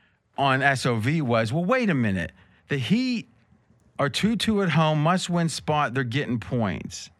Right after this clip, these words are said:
The Mavs are down three oh at the time. Hist-, you know, they're playing the game now.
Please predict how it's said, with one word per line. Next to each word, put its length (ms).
The 80
Mavs 420
are 80
down 240
three 460
oh 420
at 100
the 80
time. 320
Hist-, 280
you 120
know, 220
they're 140
playing 200
the 60
game 140
now. 100